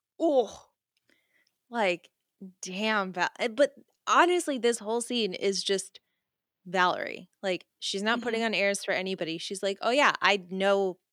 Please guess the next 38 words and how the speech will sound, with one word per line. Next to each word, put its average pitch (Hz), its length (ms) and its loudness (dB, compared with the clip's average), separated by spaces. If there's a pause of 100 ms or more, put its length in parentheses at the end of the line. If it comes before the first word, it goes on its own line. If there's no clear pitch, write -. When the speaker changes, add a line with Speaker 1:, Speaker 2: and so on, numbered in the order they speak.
(480)
Speaker 2:
French 196 320 0
film. 190 440 -4 (120)
Like, 170 180 -6
I 185 120 -2
took 190 240 -6
a 185 60 -4
film 220 220 0
Speaker 1:
Yeah. - 0 -
Speaker 2:
history 185 360 -6
class. - 460 -4 (880)
And 208 240 4
also, 190 340 2
sometimes 170 480 -6
I'm 156 160 -8
a 156 40 -10
bitch." - 480 -6 (480)
Speaker 1:
<laughs> - 20 -20
Yeah, 262 400 6
exactly. 208 640 -6 (760)
Speaker 2:
Like, 185 320 -12 (380)
I 214 80 -8
just, 247 260 -4
ugh, 196 160 -4 (160)
I 190 60 -4
love 185 260 -2
the 185 80 -4
scenes 165 380 -10
where 165 320 -4 (240)
Val 160 380 0 (140)
doesn't 170 360 -4
hide 165 220 -6
herself. - 480 -8 (540)
I 208 200 2
also 190 320 2
do 180 200 0
love 160 220 0
the 170 100 -4
scenes 151 360 -8